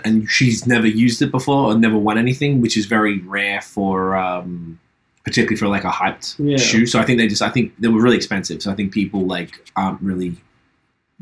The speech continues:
Speaker 1: buying them like that. Uh, so she got it, I got it on the app, and then I got the retail. So you're,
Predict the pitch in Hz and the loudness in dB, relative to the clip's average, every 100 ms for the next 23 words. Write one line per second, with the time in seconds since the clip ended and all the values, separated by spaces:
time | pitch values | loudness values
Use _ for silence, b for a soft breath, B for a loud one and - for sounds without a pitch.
0 | 101 - 92 92 101 113 120 110 113 135 | -10 -4 -2 0 2 0 -2 -2 0 2
1 | 135 - b b b b b - 113 104 | 2 0 b b b b b 0 2 4
2 | 104 113 110 160 151 139 139 - 127 120 | 0 0 2 4 4 4 2 2 2 2
3 | 120 117 - 113 90 110 - 113 113 107 | 2 0 2 0 2 0 -2 -2 0 0
4 | 104 110 - 101 127 117 107 90 110 104 | -2 -4 -4 0 0 0 -2 -2 0 0
5 | 110 | 0